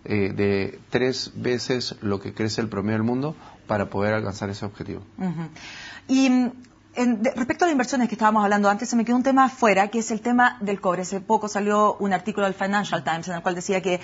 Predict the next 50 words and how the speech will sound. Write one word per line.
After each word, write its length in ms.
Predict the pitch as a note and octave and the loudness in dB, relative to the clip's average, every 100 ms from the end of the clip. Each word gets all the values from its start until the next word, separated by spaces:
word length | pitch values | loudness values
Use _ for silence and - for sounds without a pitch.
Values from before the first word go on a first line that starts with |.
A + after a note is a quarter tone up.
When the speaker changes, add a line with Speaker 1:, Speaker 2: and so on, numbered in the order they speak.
| - - - | -6 -6 2
Speaker 2:
Perú, 220 | G3 A3 | 4 4
si 140 | A3+ | 2
se 140 | G#3+ G#3 | -2 0
concretan 500 | F#3+ - D4 C4 F#3 | 0 2 0 0 -6
efectivamente 560 | E3 - F3+ F3 F#3 | -6 -4 -2 -2 0
las, 380 | F3+ F3 F3 F3 | 4 4 4 -2
las 160 | F3 F3 | 0 0
inversiones 420 | F3 D#3 - G3+ | 0 -6 -4 -4
que 100 | G3+ | -4
pretenden 320 | F#3 F#3 F#3+ F#3 | -6 -4 -4 -4
de 60 | |
aquí 180 | E3+ G3 | -4 -4
a 60 | F#3 | -2
diez 240 | F3 - | -4 -2
años, 320 | G3+ E3+ G#3+ - - - - | -2 -2 -4 -6 -16 -18 -2
eh, 340 | F#3+ F#3 F3+ F3+ | 2 4 2 2
podría 340 | G3 F#3+ A3 A3 | 2 4 4 4
transformarse, 800 | G#3 G#3 G3 G3+ - A3+ G#3+ - | 0 0 4 4 4 0 0 4
podría 220 | G3 A3 | 6 6
crecer 240 | G#3 A3 | 4 0
bastante 460 | G#3 G3+ C4 C#4 C4 | 0 4 4 4 4
más 300 | A#3 A#3+ - - | 4 4 -2 2
y 380 | A#3 B3 C4+ - | 4 4 0 2
de 80 | F#3 | 4
acá 140 | G#3 | 4
al 80 | G#3 | 4
dos 100 | G3+ | 4
mil 100 | G#3 | 2
veinticinco 380 | F#3+ F#3 A3 G3+ | 0 0 -2 -2
incluso 260 | G3+ G#3 | -2 -2
superar 320 | G#3+ G#3 F#3+ C4+ | -2 2 4 4
a 80 | |
Chile 240 | A#3+ A3+ G3 | 2 -2 -2
como 160 | F3+ | -4
el 60 | F3+ | -2
mayor 240 | E3 F3 | 0 -2
productor. 460 | E3+ D#3+ D3+ - C#3 - - - | 0 -2 0 -2 -2 -4 -16 -4
¿Cree 100 | - | 4
usted 180 | C#4 D4+ | 4 4
que 120 | C#4+ | 2
eso 240 | C#4 C#4 C4 | 2 4 2
es 100 | C4+ | 2
posible? 540 | - A#3+ D4 C#4+ D4 | -4 0 4 6 6
Le 160 | C#4+ A#3+ | 6 4
pregunto 480 | A#3 A3+ C4+ B3+ C4 | 4 4 4 2 0
porque 160 | B3 | 0
en 80 | A3+ | 0
Perú 120 | A3+ | 2
hay 60 | A#3+ | 4
mucho 380 | B3 B3+ C#4 | 4 4 0